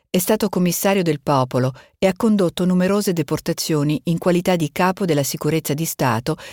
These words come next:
e della N K V D, il predecessore del K G B. Sembra che soltanto durante l'anno quarantanove avesse ordinato personalmente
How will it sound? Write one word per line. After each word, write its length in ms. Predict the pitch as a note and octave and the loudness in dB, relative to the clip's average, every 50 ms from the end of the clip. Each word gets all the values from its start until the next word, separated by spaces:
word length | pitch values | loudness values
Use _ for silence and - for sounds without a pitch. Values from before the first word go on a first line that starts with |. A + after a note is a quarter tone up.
| - - - _ | -20 -20 -6 _
e 100 | - F3+ | 0 2
della 340 | G3 G3 G3+ G3 F#3+ G3 - - | 2 2 2 2 0 0 -2 0
N 220 | G3+ G#3+ A3+ A3+ A3 - | 0 0 0 0 -2 -2
K 160 | - - F3 F3 - - F#3 F3 | -2 -4 -4 -4 -2 -2 -2 -2
V 180 | E3 D#3+ F3 F3 | 0 -2 -2 -4
D, 340 | D#3 D3 D3 A#2+ G#2 - _ _ _ _ _ - | -2 -2 -2 -2 -2 -4 _ _ _ _ _ -2
il 180 | F3 D#3+ D3+ | -2 -2 -2
predecessore 720 | - - E3 E3 E3+ - - F#3+ - - - D#3+ D3+ D#3+ D#3+ | -2 -2 -2 -2 -2 -2 -2 -2 -2 0 0 0 0 0 0
del 200 | D#3+ D3+ D3 - | 0 -2 -2 -4
K 180 | - - E3 F3 | -4 -4 -2 0
G 140 | F3+ F3+ | 0 0
B. 260 | E3 D3 A2+ F2+ D2+ - _ _ _ _ _ _ _ _ _ _ _ _ _ _ _ _ _ _ _ _ _ _ _ _ _ _ _ _ _ _ _ _ _ _ _ | 0 0 0 -2 -4 -8 _ _ _ _ _ _ _ _ _ _ _ _ _ _ _ _ _ _ _ _ _ _ _ _ _ _ _ _ _ _ _ _ _ _ _
Sembra 380 | - - A3+ A3 A3+ A3+ A#3 G3 | -2 0 2 2 4 2 2 2
che 140 | - F3+ D#3 | 0 -2 -2
soltanto 480 | - E3+ D3+ - - F#3+ F#3+ G3+ G3+ | 0 -2 0 0 0 0 2 0 0
durante 400 | E3+ D#3+ E3 D#3+ D#3+ D#3+ - E3 | 0 0 2 2 2 0 0 0
l'anno 300 | D3+ D3+ D#3+ D#3+ D#3 D3 | 0 2 2 2 0 0
quarantanove 800 | - - D3+ D3+ D3 C#3 - C#3 C3+ C3+ C3 C3 C3+ D3+ D#3 - _ _ | 0 2 2 2 2 0 0 0 2 2 2 2 0 -2 -4 -6 _ _
avesse 360 | - E3+ F3 F3+ F3+ - - | -2 0 2 0 0 0 0
ordinato 540 | F#3 E3+ F3 F3 F3+ E3+ E3+ E3 - D#3 C3+ - | 0 0 0 0 2 2 2 0 0 -4 -4 -2
personalmente 960 | - G#3+ G#3+ G#3+ - - G3 F3+ D#3 D3+ D3 C#3+ C3+ C#3 C#3+ - - E3+ | -2 -2 -2 0 -2 -2 0 0 0 2 2 2 2 0 0 -2 -6 -8